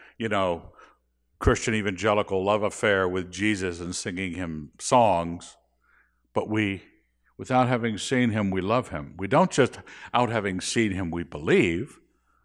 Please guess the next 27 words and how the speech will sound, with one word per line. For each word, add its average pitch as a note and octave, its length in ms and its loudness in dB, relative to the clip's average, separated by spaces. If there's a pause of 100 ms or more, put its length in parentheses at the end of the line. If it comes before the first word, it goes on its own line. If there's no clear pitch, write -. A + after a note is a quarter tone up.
(220)
but E2 120 -10
we E2+ 100 -8
love. A2 500 -4 (760)
This G3+ 160 6
high G#3+ 360 6
value D#3 840 4
hope, G#2+ 580 2 (220)
this C#3 160 4
high F3+ 320 6
value D#3 760 2
faith A#2+ 580 2 (260)
is D3 120 6
due E3 140 6
to D3+ 140 6
a - 20 2
high C#3 180 6
value G#2+ 340 6
hope. A#2 380 2 (4000)
We'd A#2+ 160 0
like C#3+ 260 6
it B2+ 80 2
just B2 200 -6
to B2 60 -10
be B2 120 2
a A2 40 4
magical A2+ 600 2
infusion. G#2+ 720 2